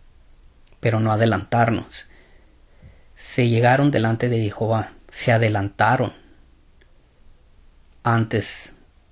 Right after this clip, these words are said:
o ante, o delante de Jehová, y hablamos de Nadab y Abiú. Se adelantaron, se fueron adelante de él en que no esperaron la instrucción de cómo allegarse a él.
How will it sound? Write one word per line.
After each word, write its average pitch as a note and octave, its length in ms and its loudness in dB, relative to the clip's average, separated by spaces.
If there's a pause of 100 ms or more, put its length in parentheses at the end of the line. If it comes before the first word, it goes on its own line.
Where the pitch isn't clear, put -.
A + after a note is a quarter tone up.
(120)
o G#2 440 0 (580)
ante, A2 640 -4
o A2+ 140 2
delante A2 640 -2 (360)
de G#2+ 200 0
Jehová, G#2+ 600 -2
y A2+ 100 0
hablamos G#2+ 420 0
de A2+ 120 0
Nadab G#2 380 -2
y A#2 60 0
Abiú. C3 360 0 (520)
Se - 180 -4
adelantaron, A#2+ 880 0 (880)
se - 160 -4
fueron A#2 540 2
adelante A2+ 560 0
de A#2 180 2
él A2+ 220 -4 (180)
en A2+ 260 -2
que G#2+ 300 -2
no G#2+ 160 0
esperaron A2+ 640 0 (460)
la A2+ 80 0
instrucción G#2+ 800 -2 (200)
de G#2 160 -4
cómo A2+ 360 0
allegarse A2 580 0
a G#2+ 60 2
él. - 240 -8